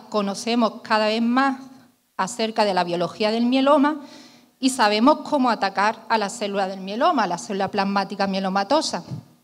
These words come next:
Y bueno, pues aquí, en este último,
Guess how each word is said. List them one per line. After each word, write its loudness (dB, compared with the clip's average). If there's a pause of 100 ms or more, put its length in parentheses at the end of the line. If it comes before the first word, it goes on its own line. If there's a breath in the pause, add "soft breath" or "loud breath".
(460)
Y -14
bueno, -14
pues -20
aquí, -8 (840 loud breath)
en 0
este 2
último, 2